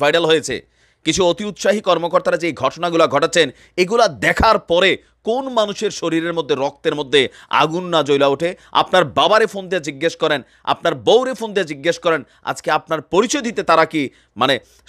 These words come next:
আহ, পছন্দ করছে না কি করছে না? তারপরেও আমরা বাংলাদেশের বিভিন্ন জায়গায় ব্যতিক্রম পুলিশও দেখছি,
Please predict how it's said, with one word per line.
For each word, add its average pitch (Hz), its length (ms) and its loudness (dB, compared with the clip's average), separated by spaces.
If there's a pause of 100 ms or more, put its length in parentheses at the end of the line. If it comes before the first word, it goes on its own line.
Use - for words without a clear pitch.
আহ, 120 480 2
পছন্দ 190 360 0
করছে - 300 0
না 180 80 -6
কি 160 120 -14
করছে 120 320 -8
না? 92 100 -12 (920)
তারপরেও 165 400 2
আমরা 160 180 0
বাংলাদেশের 151 440 -2
বিভিন্ন 180 300 -4
জায়গায় 156 260 4 (280)
ব্যতিক্রম 185 520 -6
পুলিশও 147 380 -8
দেখছি, 135 240 -4